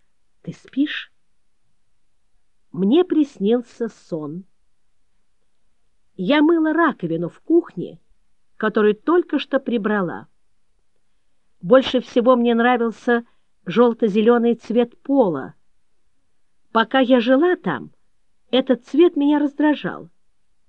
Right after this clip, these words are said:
Но я полюбила его, когда настало время уезжать. Я заметила — что на полках и столике на колесиках уже ничего не было. На самом деле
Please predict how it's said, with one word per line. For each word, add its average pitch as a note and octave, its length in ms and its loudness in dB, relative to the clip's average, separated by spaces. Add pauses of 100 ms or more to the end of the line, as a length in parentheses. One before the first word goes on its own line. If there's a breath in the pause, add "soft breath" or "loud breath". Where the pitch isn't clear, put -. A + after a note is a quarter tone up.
(420)
Но F3 120 -4
я G3+ 220 0
полюбила E3+ 640 -2
его, G#3 320 0
когда E3+ 340 -8
настало E3+ 460 -4
время G3 320 0
уезжать. C#4 760 -4 (1120)
Я A#3 220 2
заметила — C4 680 0 (560)
что - 240 0
на A#3+ 160 4
полках A#3+ 720 -2 (100)
и G#3 100 -2
столике C4 720 0
на F#3 100 0
колесиках G3 720 -4 (680)
уже B3 200 0
ничего D4+ 360 0
не A3+ 220 0
было. E3 300 -10 (920)
На E3+ 140 -8
самом G3+ 400 0
деле G#3+ 380 0